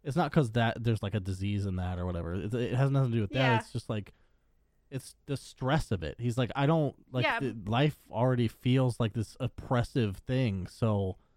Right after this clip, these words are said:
Speaker 1: I, he's like, "I gravitate more towards, you know, like, the Animal Crossing coming out and,
Speaker 2: These
Speaker 1: um," he's like, "We've even been playing Mario Kart."
Speaker 2: Ah,
Speaker 1: And he's like,
Speaker 2: yes.
Speaker 1: "It's just, just," he's like, he's like, "Tomorrow, my opinion might be different, but right now, it's just,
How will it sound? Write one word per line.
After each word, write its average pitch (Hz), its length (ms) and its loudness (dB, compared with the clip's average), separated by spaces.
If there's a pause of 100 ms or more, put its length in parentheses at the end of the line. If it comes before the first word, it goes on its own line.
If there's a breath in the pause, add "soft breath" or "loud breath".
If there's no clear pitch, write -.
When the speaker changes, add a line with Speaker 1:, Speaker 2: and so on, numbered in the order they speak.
(300)
Speaker 1:
I, 117 300 0
he's 120 360 0
like, 117 120 2
"I 117 100 4
gravitate 113 500 2
more 104 220 2
towards, 98 420 -6
you 95 60 -6
know, 82 120 -8
like, - 220 -10
the 80 180 -10
Animal 110 220 0
Crossing 107 400 -2
coming 101 260 -2
out 90 300 -6
and, 90 240 -12 (200)
Speaker 2:
These 269 320 -12
Speaker 1:
um," 85 200 -8
he's - 160 -8
like, 220 100 -4
"We've 110 220 -2
even 104 240 0
been 98 160 -4
playing 95 240 -2
Mario 123 380 2
Kart." 107 360 0
Speaker 2:
Ah, - 80 -8
Speaker 1:
And 95 80 -10
he's 101 180 -4
like, 87 140 -6
Speaker 2:
yes. 98 100 -4
Speaker 1:
"It's - 140 -12
just, - 220 -8 (300)
just," - 200 -8 (120)
he's 143 200 0
like, 143 160 0 (320 soft breath)
he's 151 100 -4
like, 143 140 -2
"Tomorrow, 156 580 2
my 135 120 2
opinion 147 280 4
might 139 140 2
be 123 80 2
different, 143 420 0
but 120 160 -2
right 127 200 4
now, 151 440 4
it's 117 200 -6
just, - 280 -6